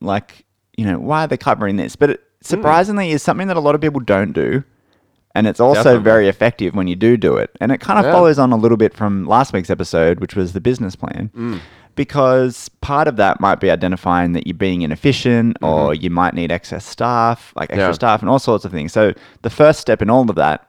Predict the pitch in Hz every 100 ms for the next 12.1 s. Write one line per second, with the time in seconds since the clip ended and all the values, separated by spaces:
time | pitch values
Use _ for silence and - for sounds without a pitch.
0 | - 110 - 113 139 120 120 113 107 -
1 | 107 110 95 87 82 - - 92 87 98
2 | 98 92 82 85 _ _ _ _ _ -
3 | 80 107 117 - - 87 98 104 85 104
4 | 95 - - 78 82 - - 87 82 73
5 | 69 67 - - - - _ - 104 120
6 | 135 107 - 139 143 123 117 101 90 98
7 | 113 123 90 76 - 92 120 - _ _
8 | - 120 92 85 _ 107 98 90 - 156
9 | - - - - 87 - 58 85 - 107
10 | - 170 226 92 - - - - 92 -
11 | - 95 117 110 - - - - 147 131
12 | 95